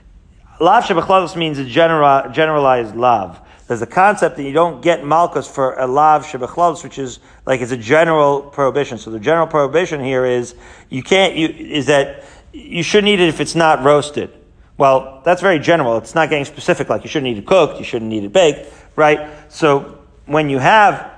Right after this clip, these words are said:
these kinds of general lavin, then you're supposed to what? Not get malchus for that. You only get malchus when it's very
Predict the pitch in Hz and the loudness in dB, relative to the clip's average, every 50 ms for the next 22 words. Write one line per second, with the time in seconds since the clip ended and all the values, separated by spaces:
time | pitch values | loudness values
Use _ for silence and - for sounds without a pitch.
0 | - - 131 127 156 190 196 165 - - - 170 190 185 156 127 120 110 110 98 | -20 -18 -8 -6 -4 -4 -4 -6 -6 -4 -2 -2 0 0 -2 -4 -8 -10 -10 -12
1 | 101 101 160 185 202 190 165 147 151 165 196 240 262 262 196 180 170 170 170 175 | -4 0 2 2 4 4 4 4 4 4 6 6 4 4 2 0 -2 -2 -4 -6
2 | 175 - - - - - _ - 135 165 175 180 170 165 160 - - 143 - - | -10 -16 -20 -20 -20 -20 _ -2 2 2 2 2 2 -2 -6 -8 -10 -6 -2 2
3 | 196 220 214 - - - - 185 175 170 185 214 233 196 240 175 - - - - | 2 2 2 0 -2 -2 -2 -2 0 2 2 4 6 6 6 6 4 2 0 -2
4 | 170 185 196 190 - 180 - - 139 151 160 160 160 160 147 - - 139 127 139 | -2 -2 -2 -2 -2 -4 -6 -2 0 0 0 0 0 -4 -10 -10 -8 -2 0 2
5 | 165 196 196 156 165 170 185 202 190 190 180 180 185 202 214 202 190 170 - 165 | 2 2 2 0 -4 -6 -6 -6 -6 -6 -4 0 0 0 0 0 -2 -6 -6 -6
6 | 160 151 - - 131 170 175 175 170 165 170 170 170 | -6 -6 -8 -4 0 2 4 4 4 2 0 -2 -6